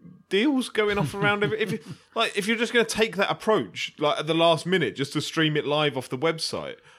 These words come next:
Speaker 1: all those people that have bought T V deals to show this must be
Speaker 2: <laughs> I'm
Speaker 1: thinking,
Speaker 2: well pleased we paid
Speaker 1: "Oh,
Speaker 2: for
Speaker 1: yeah,
Speaker 2: that.
Speaker 1: cheers, lads." Like,
Speaker 2: <laughs>
Speaker 1: what's Callers just there? Probably don't remember it. <laughs> He's woken up this morning wondering who streamed it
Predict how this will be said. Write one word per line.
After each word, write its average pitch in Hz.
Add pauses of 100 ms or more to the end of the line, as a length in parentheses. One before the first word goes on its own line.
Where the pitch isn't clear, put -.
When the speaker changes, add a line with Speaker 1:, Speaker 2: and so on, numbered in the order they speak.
(160)
Speaker 1:
all 226
those 226
people 220
that 135
have 127
bought 165
T 160
V 175
deals 104
to 139
show 185
this 151
must 175
be 214
Speaker 2:
<laughs> -
I'm 143
Speaker 1:
thinking, 220
Speaker 2:
well 165
pleased 131
we 123
paid 147
Speaker 1:
"Oh, 233
Speaker 2:
for 247
Speaker 1:
yeah, 220
Speaker 2:
that. 127
Speaker 1:
cheers, 285
lads." 196
Like, 233
Speaker 2:
<laughs> 165
Speaker 1:
what's -
Callers 233
just 208
there? 233
Probably 208
don't 240
remember 214
it. - (600)
<laughs> -
He's 254
woken 254
up 233
this 214
morning 240
wondering 185
who 196
streamed 196
it 185